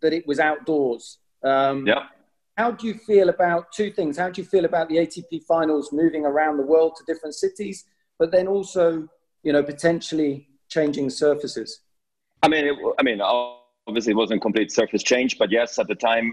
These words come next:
Speaker 2: indoors, as you know, we had several different surfaces. We had the, the stickier one, the Taraflex, and then we had the green sets coming, you know, the more sandy ones. And then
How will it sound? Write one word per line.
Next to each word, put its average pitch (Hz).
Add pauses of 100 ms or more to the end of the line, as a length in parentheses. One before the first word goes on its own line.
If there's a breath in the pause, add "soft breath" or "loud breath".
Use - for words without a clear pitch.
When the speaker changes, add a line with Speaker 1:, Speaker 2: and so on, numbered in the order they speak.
Speaker 2:
indoors, 113
as 110
you 110
know, 113
we 107
had 104
several 107
different 104
surfaces. 107
We 98
had 101 (100)
the, 95
the 98
stickier 117
one, 110
the 104 (100)
Taraflex, 110
and 98
then 104
we 101
had 101
the 98
green 113
sets 107
coming, 107
you 101
know, 104
the 101
more 101
sandy 110
ones. 107
And 110
then 135